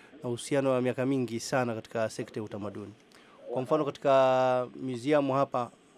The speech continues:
ah, ya natural history, kuna mzee mtafiti ama researcher ambaye amefanya utafiti Kenya zaidi ya miaka thelathini. Ah,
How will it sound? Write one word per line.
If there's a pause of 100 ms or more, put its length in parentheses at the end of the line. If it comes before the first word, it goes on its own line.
(160)
ah,
ya
natural
history, (760)
kuna
mzee (380)
mtafiti
ama
researcher
ambaye
amefanya
utafiti
Kenya
zaidi
ya
miaka
thelathini. (1300)
Ah,